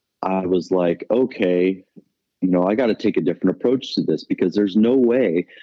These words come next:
I had estimated that I'd probably, at, for the five hundred, I'd be on the bike for thirteen, fourteen hours, you know? So I'm like, "Okay, well, I definitely cannot go as fast as <laughs> possible for thirteen or fourteen hours." So it's like, what now, now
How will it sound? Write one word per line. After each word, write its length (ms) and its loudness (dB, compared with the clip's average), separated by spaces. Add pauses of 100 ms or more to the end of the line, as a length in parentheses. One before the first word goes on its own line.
(140)
I 120 2
had 120 2
estimated 640 0
that 100 0
I'd 200 -2
probably, 280 -2
at, 120 -2 (160)
for 100 -2
the 60 0
five 240 -2
hundred, 240 0
I'd 100 -2
be 80 0
on 80 -2
the 60 -2
bike 240 -2
for 100 -4 (100)
thirteen, 320 -4
fourteen 400 -6
hours, 320 -8
you 80 0
know? 240 0 (360)
So 160 -2
I'm 60 2
like, 260 0
"Okay, 340 0
well, 160 2
I 60 2
definitely 420 0
cannot 760 -2 (280)
go 200 0
as 100 -6
fast 240 -4
as 100 0
<laughs> 140 -10
possible 420 -2
for 160 -4
thirteen 380 -2
or 80 -2
fourteen 360 0
hours." 460 -2 (440)
So 240 0
it's 140 -2
like, 180 0
what 460 0
now, 460 0
now 460 -2